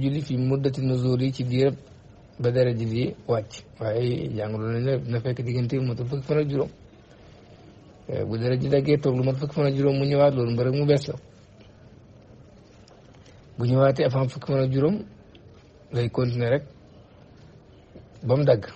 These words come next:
Moo tax tasiru mu sangu inda, inda inqitaa'i bu daggee, wa tusalli mu julli. Waaye wa aksaru muddati, li gën a bëri ci diiram nag, arbauna yawman, ñeent fukki fan la. Fan yi mu ko war a gis nag, moom deret ja du ëpp ñeent fukki fan.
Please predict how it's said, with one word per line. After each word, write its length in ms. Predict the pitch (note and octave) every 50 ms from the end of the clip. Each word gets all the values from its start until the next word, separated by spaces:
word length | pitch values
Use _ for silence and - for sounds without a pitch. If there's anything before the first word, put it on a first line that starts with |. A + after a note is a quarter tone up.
| - - - - -
Moo 100 | B2 B2
tax 160 | B2 D3 C3
tasiru 320 | - - C#3 C3 C3+ C3+ C3
mu 180 | B2+ B2+ C3 B2+
sangu 360 | - - - D3 C#3+ D3 D#3
inda, 280 | D3 C3+ C3+ C3 C3+ B2+ - -
inda 220 | - C#3+ C3 B2+ B2+
inqitaa'i 460 | B2 - - B2 - B2+ B2 B2 A#2+ A#2+
bu 80 | A#2+ A#2+
daggee, 280 | B2 A#2+ A2 A#2+ C3
wa 140 | B2+ A#2+ A#2 -
tusalli 380 | - - - A#2+ A#2 A2+ A#2
mu 120 | A2 A2 A2
julli. 280 | G#2 A2+ G#2+ F#2+ F#2 - - - - - - - - - - - - - - - - - - - - - - -
Waaye 220 | - B2+ C3+ C#3 D3
wa 180 | D#3+ E3+ F3
aksaru 320 | F3+ E3+ - - F3+ F3+ F3
muddati, 520 | E3+ F3 E3+ E3 E3 D#3+ D3 - E3+ E3+ E3
li 120 | D#3+ D#3+
gën 140 | D#3+ E3+ F3+
a 60 | F#3+
bëri 220 | F#3 F3+ F3 E3+ E3
ci 100 | D3 E3
diiram 320 | D3+ D3 E3 F3 F3 E3+ E3
nag, 140 | D#3+ E3 E3 D#3
arbauna 400 | D#3+ D3+ D3 D3+ D3+ D3+ D#3 D3+
yawman, 300 | D3+ D3+ D3+ D#3 D3+ D3+
ñeent 200 | D3+ E3 E3+ D#3+
fukki 160 | D3 D3+ D3
fan 180 | C3+ C#3 B2 G#2+
la. 80 | F2 - - - - - - - - - - - - - - - - - - - - - -
Fan 260 | - - G3 G3+ G#3
yi 100 | G#3+ A3+
mu 100 | A#3+ A#3+
ko 140 | C4 C4+ C4
war 100 | B3+ B3
a 60 | A#3+
gis 180 | A3 A3+ F3+
nag, 240 | F#3 G3 F#3+ - -
moom 200 | D#3 E3 F#3 F3+
deret 280 | E3 F3 E3 E3 D#3 D3
ja 120 | D#3 F3
du 120 | F3 E3 E3+ -
ëpp 220 | B3 A#3 A#3 - F#3+
ñeent 300 | F#3 E3+ E3 D#3+ D3+ B2+
fukki 180 | - C3+ B2+
fan. 160 | A2+ - A#2+